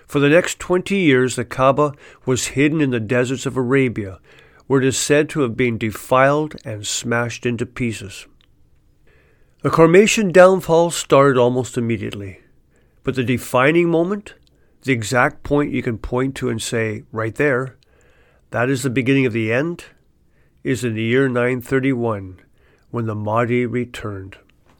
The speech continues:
The leader of the Karmatians in Syria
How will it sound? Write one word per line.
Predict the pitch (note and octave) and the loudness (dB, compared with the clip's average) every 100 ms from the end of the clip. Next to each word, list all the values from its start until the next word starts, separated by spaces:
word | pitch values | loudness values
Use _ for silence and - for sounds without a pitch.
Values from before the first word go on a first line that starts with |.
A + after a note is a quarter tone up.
| _ - - _ _ - _ _ _ _ | _ -20 -20 _ _ -20 _ _ _ _
The | - C#3 | 0 4
leader | D3 G3 G3 G3+ | 8 8 8 8
of | F#3 | 8
the | D#3 | 4
Karmatians | - D3 C#3 D3+ D3+ F3 D#3 D#3 | 2 2 4 4 2 -2 -4 -4
in | C#3+ | -6
Syria | - C#3+ B2 G#2+ G#2+ | -4 0 0 0 -6